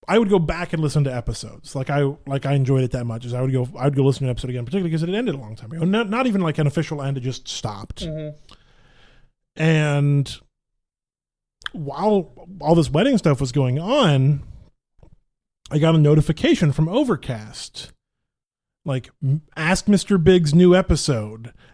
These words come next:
Speaker 1: And I'm
Speaker 2: Hmm.
Speaker 1: like, "What? What?"
Speaker 2: <laughs>
Speaker 1: Um, and it says, like, and it was, it was just like, "Hey, trailer for new thing."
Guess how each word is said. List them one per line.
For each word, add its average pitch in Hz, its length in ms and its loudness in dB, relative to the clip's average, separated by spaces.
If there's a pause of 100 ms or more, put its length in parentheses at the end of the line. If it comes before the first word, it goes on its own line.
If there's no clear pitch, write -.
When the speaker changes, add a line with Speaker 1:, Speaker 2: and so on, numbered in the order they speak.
Speaker 1:
And 151 80 -2
I'm 156 80 2
Speaker 2:
Hmm. 196 60 2
Speaker 1:
like, 139 120 -6 (180)
"What? - 720 -8 (360)
What?" 185 680 -4
Speaker 2:
<laughs> 190 440 2 (420)
Speaker 1:
Um, 165 680 0
and 160 120 -2
it 156 120 -4
says, 151 240 0
like, 143 180 -6
and 165 160 2
it 175 100 -4
was, 165 160 -2
it 180 220 -2
was 170 160 2
just 156 180 -6
like, 147 180 -2
"Hey, 202 180 0
trailer 220 480 2
for 180 440 0
new 214 280 -2
thing." 131 580 -8